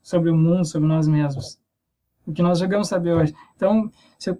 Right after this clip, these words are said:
que que a gente sabe hoje sobre a mente humana? Vamos perguntar para os psicólogos. O que que a gente sabe hoje sobre a, a matéria? Vamos perguntar para os físicos. O que que a gente sabe hoje sobre a sociedade? Vamos perguntar para os sociólogos.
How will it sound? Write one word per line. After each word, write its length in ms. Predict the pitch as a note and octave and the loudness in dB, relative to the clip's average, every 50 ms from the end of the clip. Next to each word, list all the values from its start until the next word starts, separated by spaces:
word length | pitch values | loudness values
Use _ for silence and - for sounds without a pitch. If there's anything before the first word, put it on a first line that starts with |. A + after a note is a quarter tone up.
| - _ | -10 _
que 140 | - A#3+ A#3 | -4 -2 0
que 80 | - | 4
a 20 | B3 | 4
gente 160 | A3+ B3+ A#3+ | 6 6 6
sabe 240 | - A#3 A3 A3 G#3+ | 4 2 2 2 2
hoje 120 | G#3 F#3 | 0 0
sobre 220 | - A3 F#3 F#3+ F#3 | -2 -4 -4 -2 0
a 60 | F3 | 0
mente 380 | F3 F3+ F#3 F#3+ F#3 - - | 0 0 0 -2 -4 -4 -2
humana? 320 | F3 D#3+ D#3+ D#3 D3+ C#3+ C3+ | -2 0 0 0 0 0 0
Vamos 160 | C#3+ D3+ D#3+ | 0 -2 -2
perguntar 280 | D#3+ F#3+ F#3 G3 F3+ F#3+ | -2 -4 -6 -4 -2 -2
para 80 | F3+ E3+ | -2 -2
os 60 | - | -6
psicólogos. 500 | - - - - - F3 D3+ C#3+ C#3 - | -12 -10 -8 -4 0 0 0 0 0 -4
O 20 | |
que 60 | - | -6
que 80 | F3+ - | -2 0
a 40 | A3+ | 2
gente 140 | A#3+ B3 A#3+ | 2 2 2
sabe 220 | B3 A#3 A3 G#3 | 2 0 0 0
hoje 160 | G3+ G3+ F#3+ | -2 -4 -4
sobre 240 | - G3+ F#3 F3 F3 | -4 -4 0 2 2
a, 480 | E3 D#3+ D#3 D3+ D3+ D3 C#3+ D3 - - - - _ _ _ _ _ _ _ _ _ | 4 4 4 2 2 0 -2 -4 -6 -10 -18 -20 _ _ _ _ _ _ _ _ _
a 80 | A3+ F#3+ | -8 -4
matéria? 500 | E3 E3 D#3+ D#3+ F#3+ F#3 F#3 F3+ E3+ D3+ | -2 -2 -2 0 2 4 4 4 4 2
Vamos 140 | C#3+ D3 D3+ | 0 -2 -4
perguntar 280 | F#3 F#3 F#3+ F#3 G3+ | -4 -6 -6 -4 -6
para 80 | - - | -6 -8
os 100 | F3 - | -10 -12
físicos. 500 | - - F#3+ F#3+ D#3+ D3 C#3 - - - | -10 -6 -4 -2 -2 -2 -4 -8 -16 -20
O 640 | - _ _ _ _ _ _ _ _ _ _ _ _ | -20 _ _ _ _ _ _ _ _ _ _ _ _
que 80 | - | -2
que 60 | G#3+ | 4
a 40 | A#3+ | 6
gente 140 | A3+ B3+ B3 | 6 6 6
sabe 240 | B3 A#3 A3+ A3 G3+ | 4 2 0 2 0
hoje 180 | G3+ G#3 G3+ | 0 0 -2
sobre 280 | - - G3+ F#3 F3+ F3+ | -2 -4 -4 -2 2 2
a 380 | F3+ E3+ E3+ E3+ E3 E3 E3 D#3 | 2 2 2 0 -2 -2 -4 -6
sociedade? 720 | C#3+ - - F#3+ E3+ - G3 F3+ E3 E3+ E3 F3 E3+ D3+ | -6 -8 -8 -6 -4 -2 -2 0 2 4 4 4 4 2
Vamos 120 | C3+ C#3 D3 | 0 -2 -4
perguntar 280 | F3+ F#3+ F#3+ G3 G3 | -4 -4 -2 -2 -2
para 80 | G3 G#3 | -2 -2
os 120 | F#3+ F3 | -6 -10
sociólogos. 880 | - - F#3 E3 - - F#3 F3 E3+ E3+ E3 D3+ C#3 C3 - - - - | -6 -4 -4 -4 -2 2 4 6 6 6 6 2 -2 -6 -10 -14 -18 -20